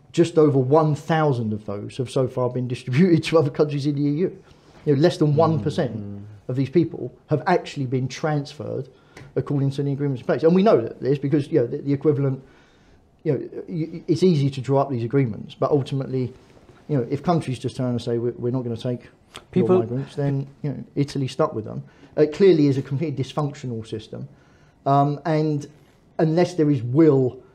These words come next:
Speaker 1: either for nation states to pursue, aggressively pursue their own n-, interests,
Speaker 2: Mm-hmm.
Speaker 1: um,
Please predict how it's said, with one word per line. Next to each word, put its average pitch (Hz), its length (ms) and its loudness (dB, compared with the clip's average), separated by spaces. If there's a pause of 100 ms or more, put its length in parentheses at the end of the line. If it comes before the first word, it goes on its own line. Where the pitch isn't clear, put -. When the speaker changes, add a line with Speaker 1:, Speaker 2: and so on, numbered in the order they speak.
(920)
Speaker 1:
either 151 240 2
for 143 140 0
nation 151 480 2
states 135 460 -2
to 127 100 -8
pursue, 117 760 -2
aggressively 123 600 -2
pursue 113 400 -10
their 127 200 0
own 120 300 -2 (240)
n-, 135 140 -6 (140)
interests, 143 800 -2
Speaker 2:
Mm-hmm. 101 800 -12
Speaker 1:
um, 139 360 2